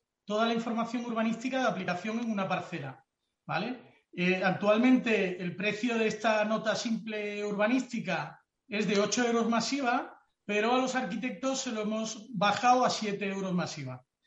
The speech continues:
eh, con la intención de, además, generar una serie de paquetes de datos para que ellos tengan una ventaja competitiva con respecto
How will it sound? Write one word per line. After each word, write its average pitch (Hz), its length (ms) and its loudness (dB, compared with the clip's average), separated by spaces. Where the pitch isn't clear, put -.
eh, 180 280 4
con 190 160 4
la 185 60 6
intención 214 640 4
de, 214 440 4
además, 190 580 0
generar 190 400 0
una 208 140 -2
serie 214 300 -6
de 208 100 -4
paquetes 190 720 -4
de 175 140 0
datos 220 400 4
para 208 220 4
que 190 120 -2
ellos 220 220 -2
tengan 220 360 0
una 220 460 -2
ventaja 196 520 -4
competitiva 240 600 -4
con 240 100 -2
respecto 190 800 -2